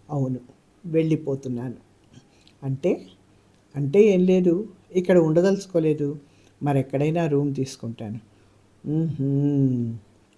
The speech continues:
ఏదో తెలిసినట్టుగా అంది. "కాఫీ తాగావా?"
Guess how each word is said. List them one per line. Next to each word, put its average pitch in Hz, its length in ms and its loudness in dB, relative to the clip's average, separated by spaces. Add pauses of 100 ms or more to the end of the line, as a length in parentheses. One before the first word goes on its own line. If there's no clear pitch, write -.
(180)
ఏదో 123 280 -4
తెలిసినట్టుగా 123 760 -6
అంది. 117 360 -10 (540)
"కాఫీ 139 280 -2
తాగావా?" 160 640 -2